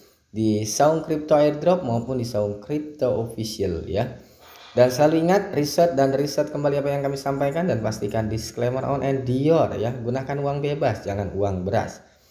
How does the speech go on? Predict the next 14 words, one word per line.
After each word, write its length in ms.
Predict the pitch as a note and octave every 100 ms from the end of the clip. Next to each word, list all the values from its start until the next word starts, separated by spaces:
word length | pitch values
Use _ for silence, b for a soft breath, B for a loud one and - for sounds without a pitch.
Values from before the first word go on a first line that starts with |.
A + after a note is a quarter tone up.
| b b b b -
Karena 200 | C#3 F3
bermain 280 | F3 F3
dunia 160 | F3 E3+
kripto 400 | F3 E3+ - F3
risikonya 400 | E3+ - E3 D#3+
sangat 240 | D#3+ D3+
besar, 320 | D3 - D3+ A2
kalian 200 | G#2 A2
bisa 160 | G#2+ G#2+
untung 320 | G#2+ G#2+ A2
ribuan 320 | G#2+ G#2 G#2
persen, 320 | G#2+ - C#3+
bahkan 400 | A#2 G2+ - G2+
sebaliknya. 600 | - G2 F#2+ G#2 G2+ F2+